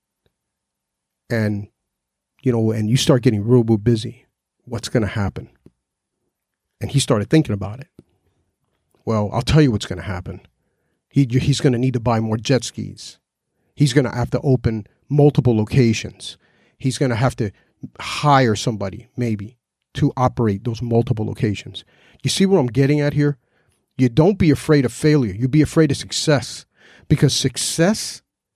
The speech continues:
you know, success will take you to another level, which you didn't expect from the beginning.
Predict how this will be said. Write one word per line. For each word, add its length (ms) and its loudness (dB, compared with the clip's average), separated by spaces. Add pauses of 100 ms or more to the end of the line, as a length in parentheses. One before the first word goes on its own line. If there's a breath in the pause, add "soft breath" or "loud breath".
(180)
you 100 2
know, 300 0
success 580 -2
will 100 0
take 380 0
you 140 -4
to 220 -2
another 300 0
level, 300 0
which 240 0
you 220 0
didn't 280 4
expect 320 -2
from 100 -2
the 60 0
beginning. 340 -4